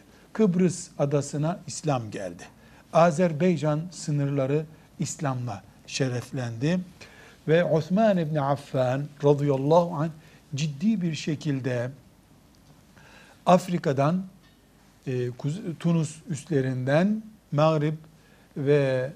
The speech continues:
bugünkü İspanya, İspanya üzerinden Fransa, Fransa üzerinden Bulgaristan, Yunanistan üzerinden, e, Konstantiniyye'ye gelip İstanbul'u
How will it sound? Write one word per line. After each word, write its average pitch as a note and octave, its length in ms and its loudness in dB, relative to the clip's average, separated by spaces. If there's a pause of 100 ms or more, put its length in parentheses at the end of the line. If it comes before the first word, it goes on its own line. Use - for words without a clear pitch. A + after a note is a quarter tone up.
(140)
bugünkü D3+ 420 0
İspanya, D3+ 800 0 (140)
İspanya E3 540 -2
üzerinden C#3 600 -2
Fransa, D#3 680 0 (460)
Fransa F3 440 2
üzerinden D3 720 0 (460)
Bulgaristan, D#3+ 640 2
Yunanistan D3+ 600 -2
üzerinden, C#3 640 0 (600)
e, B2 200 -4 (100)
Konstantiniyye'ye D#3 960 2
gelip C#3+ 340 0 (480)
İstanbul'u F3 840 0